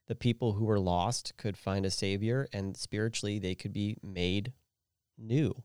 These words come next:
and well and restored. So there's that. Another couple ideas I thought was, um, you know, sometimes people think that it's a, you come to, you, like, like, the misconception is that Christians kinda,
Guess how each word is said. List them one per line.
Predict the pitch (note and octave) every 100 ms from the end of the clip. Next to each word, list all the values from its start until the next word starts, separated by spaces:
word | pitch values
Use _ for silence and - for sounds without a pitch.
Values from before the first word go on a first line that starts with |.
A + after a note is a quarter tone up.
| -
and | G#2+ G#2
well | B2 G2 -
and | F#2+
restored. | G#2+ G#2 C3 A2 F#2+
So | - G2 - - _ _ - -
there's | E3+ C#3+
that. | D#3+ D#3+ D#3+
Another | C#3 F#3 G3+
couple | G#3 F#3 D3
ideas | D#3 D3 D3+ D3
I | C#3
thought | - C#3 C3+ -
was, | B2+ A#2+ A#2
um, | B2 A2+ A2 G#2+ G#2 - _ _ _ _ _ _ _ -
you | B2+
know, | A#2+ A2+
sometimes | A2 C#3 C#3 C3 A#2+
people | C3 B2+
think | A2 A#2+ A#2
that | A#2
it's | G#2+ -
a, | A2+ G2+ G2 - -
you | A#2
come | A2+ C3+ C3
to, | A#2 C#3 - -
you, | C3
like, | B2+ A#2+ - _
like, | C3 A#2+
the |
misconception | B2 B2+ - A#2 A2+ A2 A#2+
is | G#2
that | G2+
Christians | - A#2 - A2
kinda, | A2+ G#2+ G2+